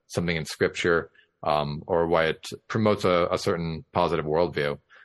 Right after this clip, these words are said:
Um, but yeah, I think there's, I think the only thing that can unite, um,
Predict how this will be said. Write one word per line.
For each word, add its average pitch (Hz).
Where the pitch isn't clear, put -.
Um, 73
but -
yeah, 123
I 80
think -
there's, 80
I -
think 170
the 123
only 110
thing 107
that 92
can 90
unite, 87
um, 76